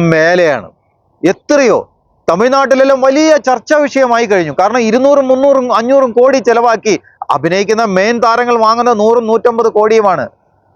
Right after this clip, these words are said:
അവര് ഈ ചോദിക്കുന്നു, അതിന്റെ ഡയറക്ടറോട് ചോദിക്കുന്നു, "നിങ്ങൾ എന്താണ്, ഏ, സംവിധാനം ചെയ്തു വെച്ചിരിക്കുന്നത്? നിങ്ങൾ എന്താണ് ഡയറക്ഷൻ ചെയ്തു വെച്ചിരിക്കുന്നത്?" കണ്ടില്ലേ,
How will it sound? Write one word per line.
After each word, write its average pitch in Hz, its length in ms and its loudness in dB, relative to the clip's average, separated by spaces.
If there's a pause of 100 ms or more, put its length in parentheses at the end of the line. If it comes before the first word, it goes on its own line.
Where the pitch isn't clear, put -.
(400)
അവര് 220 500 2
ഈ 196 200 0
ചോദിക്കുന്നു, 240 720 0
അതിന്റെ 196 220 0
ഡയറക്ടറോട് 220 520 0
ചോദിക്കുന്നു, 202 560 -2 (340)
"നിങ്ങൾ 220 260 0
എന്താണ്, 202 760 0 (440)
ഏ, 123 240 -2 (100)
സംവിധാനം 165 480 -2
ചെയ്തു 143 240 -2
വെച്ചിരിക്കുന്നത്? 135 480 -4
നിങ്ങൾ 214 120 2
എന്താണ് 196 440 0
ഡയറക്ഷൻ 165 440 -2
ചെയ്തു 156 160 0
വെച്ചിരിക്കുന്നത്?" 139 480 -2 (120)
കണ്ടില്ലേ, 165 380 -2